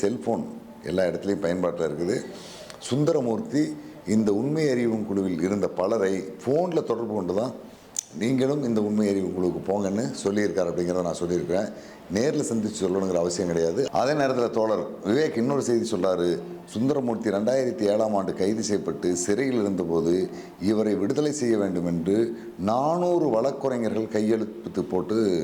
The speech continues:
உயர்நீதிமன்றத்துக்கு ஒரு கோரிக்கை வச்சதா. அதாவது, இவர் சிறைக்கு போற காலத்துக்கு முன்பிருந்தே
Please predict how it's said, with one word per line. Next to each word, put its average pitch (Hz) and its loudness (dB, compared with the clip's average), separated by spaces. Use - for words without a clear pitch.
உயர்நீதிமன்றத்துக்கு 98 0
ஒரு 98 0
கோரிக்கை 110 0
வச்சதா. 78 -2
அதாவது, 101 0
இவர் 92 2
சிறைக்கு 123 -2
போற 117 0
காலத்துக்கு 101 0
முன்பிருந்தே 95 2